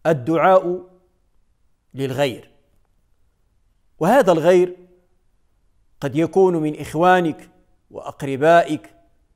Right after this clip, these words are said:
وأهلك وولدك، قد يكون الدعاء لأولياء الأمور، قد يكون الدعاء حتى للعصاة، بل قد يكون الدعاء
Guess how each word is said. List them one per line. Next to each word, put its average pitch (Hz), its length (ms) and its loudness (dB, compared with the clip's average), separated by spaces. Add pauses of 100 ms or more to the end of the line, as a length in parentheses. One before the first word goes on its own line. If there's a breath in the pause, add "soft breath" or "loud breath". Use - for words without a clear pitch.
(160)
وأهلك 143 720 -4 (540)
وولدك، 147 680 -2 (1700)
قد 156 140 -4
يكون 220 360 2
الدعاء 175 500 2
لأولياء 160 640 -2
الأمور، 151 500 -4 (1300)
قد 190 140 -2
يكون 240 340 2
الدعاء 196 520 0
حتى 202 500 0
للعصاة، 175 800 -2 (840)
بل 143 360 0 (720)
قد 151 160 -6
يكون 160 340 -2
الدعاء 139 720 -4